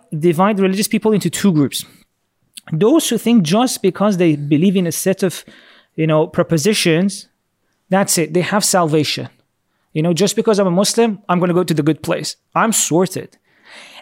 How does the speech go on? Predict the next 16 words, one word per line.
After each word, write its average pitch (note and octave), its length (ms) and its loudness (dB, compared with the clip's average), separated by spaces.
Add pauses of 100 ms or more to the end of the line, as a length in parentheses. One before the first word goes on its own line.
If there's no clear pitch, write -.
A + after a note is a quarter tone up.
And G#3 240 0
the A3+ 100 2
ones C#4+ 280 2
who A#3+ 60 2
say, B3+ 200 2
"No, A#3+ 260 2
as F3+ 340 -2 (580)
actually G#3+ 440 0
your F#3 200 2
journey F#3+ 380 2
starts - 420 -2
after G#3+ 300 -2
you F#3 100 2
believe D#3 220 4
a D3+ 80 4
religion," D3 400 -4